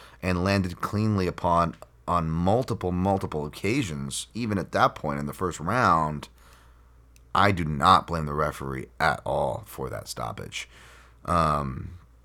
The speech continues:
picking bias aside, 'cause there was no bet on that. Uh, Pavlovich inside the distance was in a long shot parlay, but that already got shot down, and it wouldn't have closed anyways with the way the main event went. So no betting bias whatsoever there.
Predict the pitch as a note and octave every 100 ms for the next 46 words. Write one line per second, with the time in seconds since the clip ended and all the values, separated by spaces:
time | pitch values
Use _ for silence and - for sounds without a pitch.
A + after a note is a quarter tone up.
0 | - - - - - - E3 C3+ A#2+ F#2
1 | F2+ D#2+ - C2+ - C#2 C2 C2 D#2+ C2+
2 | D2 D2 D2+ C#2+ C#2 A#1+ D#2 D#2 D#2+ F2
3 | A#2+ - - - - - - - D2 D2+
4 | C2+ C#2+ F#2+ F2 E2+ D#2 D#2+ F2 D#2 D2
5 | E2+ F2 D#2 D#2 D#2+ E2+ G#2 A#2 - G2
6 | C2+ F#2 F2+ F2 D#2 D#2+ F2+ D#2+ D#2 D2
7 | - - D#2+ D#2+ F2 E2+ E2 E2 - -
8 | - - F2+ E2+ D2 F2 E2+ D#2+ D2+ -
9 | D2 D#2 - - D#2+ C#2+ A#1+ D2 D#2 C#2
10 | C2 B1+ B1 C2 F#2 E2 A1+ A#1+ - D#2
11 | E2 F#2 E2 D#2 D#2 C2+ C2 C#2+ - G#1+
12 | C2 - D2 C2+ C#2 G2 A#2 F2+